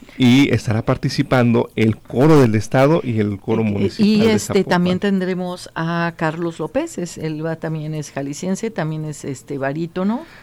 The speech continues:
Speaker 1: Vanessa Jara, Anabel de la Mora y Ricardo Calderón.
Speaker 2: Los cuatro jaliscienses también en canto, eh, creo que Jalisco es un semillero de buenas voces,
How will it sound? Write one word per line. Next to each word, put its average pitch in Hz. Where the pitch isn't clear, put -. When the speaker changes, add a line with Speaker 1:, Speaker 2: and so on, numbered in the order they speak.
Speaker 1:
Vanessa 117
Jara, 143
Anabel 113
de 120
la 113
Mora 135
y 113
Ricardo 120
Calderón. 101
Speaker 2:
Los 165
cuatro 190
jaliscienses 180
también 165
en 175
canto, 170
eh, 160
creo 156
que 160
Jalisco 156
es 160
un 170
semillero 165
de 165
buenas 160
voces, 160